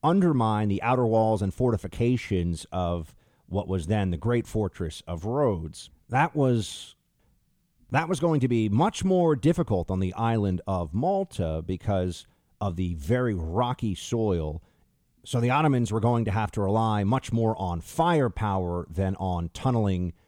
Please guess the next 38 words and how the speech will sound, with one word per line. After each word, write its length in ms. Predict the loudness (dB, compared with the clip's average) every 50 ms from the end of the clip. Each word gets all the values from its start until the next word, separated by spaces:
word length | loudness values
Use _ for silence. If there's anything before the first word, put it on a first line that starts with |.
| _ _ _ _ -8
and 420 | -6 -4 -2 -2 -2 -2 -2 -4 -6
the 340 | -6 -6 -4 -4 -4 -4 -6
kind 320 | -6 -4 -2 0 0 0 -2
of 100 | -2 -2
engineering 720 | -2 0 0 0 2 2 2 2 2 2 0 0 0 -2
that 120 | -2 -4 -6
they 180 | -6 -6 -4
had 200 | -4 -4 -6 -4
used 380 | -4 -2 -2 -2 -2 -4 -6 -10
specifically 680 | -12 -12 -10 -2 0 0 2 2 0 -2 -2 -4 -4 -4
to 140 | -6 -6
undermine 400 | -4 -4 -2 -2 -2 -2 -2 -4
the 60 | -4 -4
walls 520 | -2 0 2 2 2 2 0 -2 -4 -10 -16 _ _ _ _ -10
at 160 | -10 -8 -8
Rhodes. 560 | -6 -4 -2 -2 -2 -4 -6 -10 -14 -20 -20 _ _ _ _ _ _ _ _
A 80 | -4 0
quick 240 | 2 2 2 2 4
note 160 | 4 4 4
about 140 | 4 2 0
the 80 | -2
Siege 260 | -2 0 0 2 2 0
of 140 | 0 2
Rhodes. 460 | 4 4 6 6 4 2 0 -2 -4 -2
That 220 | 0 0 0 0
was 200 | 0 -2 -2 -2
the 100 | -4 -2
homeland 680 | 0 2 2 2 2 2 2 2 0 0 0 -2 -2 -4
of 120 | -4 -4
the 60 | -4
Knights 260 | -2 -2 -2 -4 -6
of 100 | -8 -8
Saint 220 | -6 -4 -4 -4 -4
John 420 | -4 -2 -2 0 0 0 -2 -2 -4
after 260 | -6 -8 -8 -6 -4 -4
they 140 | -2 -2
were 160 | -2 -2 -4 -6
expelled 720 | -8 -10 -14 -6 -4 0 2 4 4 4 4 2 -2 -4